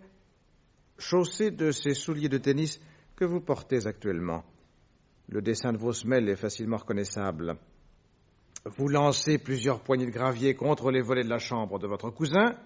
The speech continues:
Il se montre et vous lui faites signe de descendre au salon. Il vient avec sa lampe et vous ouvre la fenêtre,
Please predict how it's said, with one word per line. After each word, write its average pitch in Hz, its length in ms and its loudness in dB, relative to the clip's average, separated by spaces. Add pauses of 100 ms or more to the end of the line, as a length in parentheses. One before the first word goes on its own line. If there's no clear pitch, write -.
(1040)
Il 95 120 -12
se - 140 -6
montre 226 600 2 (1600)
et 113 60 -6
vous 120 120 -4
lui 143 120 0
faites 202 200 0
signe 226 300 -2
de 120 120 0
descendre 180 520 -2
au 160 60 -8
salon. 78 300 -6 (2000)
Il 110 160 -8
vient 113 320 -2 (100)
avec 120 260 -2
sa 85 140 -10
lampe 180 500 -4 (1160)
et 160 80 4
vous 156 240 2
ouvre 127 180 2
la 107 100 2
fenêtre, 57 580 -10